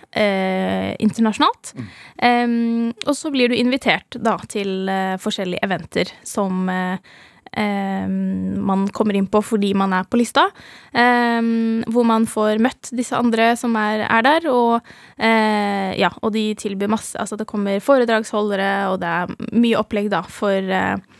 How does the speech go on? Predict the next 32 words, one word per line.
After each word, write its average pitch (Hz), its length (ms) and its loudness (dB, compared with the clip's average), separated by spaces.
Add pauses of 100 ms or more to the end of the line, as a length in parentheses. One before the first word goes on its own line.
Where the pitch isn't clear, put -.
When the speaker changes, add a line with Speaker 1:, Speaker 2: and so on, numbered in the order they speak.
(320)
Speaker 1:
for 226 160 0
egentlig 208 420 0
å 202 80 -2
bare 185 320 0
utvikle 185 960 -4
disse, 175 680 -6 (340)
eh, 101 600 -6 (960)
ja, 185 100 0 (120)
unge 208 340 4
videre. 233 340 4 (500)
Ehm, 262 680 2
og 294 80 0
så 285 100 -2
har 240 140 6
man 226 160 2
liksom 214 240 -2
workshops 220 580 -2
hvor 214 160 -2
man 208 140 0
kan, 214 440 0 (400)
eh, 202 460 0
snakke 233 340 -2
sammen, 202 420 0
og 202 80 0
du 208 80 0
får 208 200 -6
på - 180 -14
en 220 80 -6
måte 214 140 -10
forskjellige 202 760 -4
temaer, 226 580 2
og, 180 220 0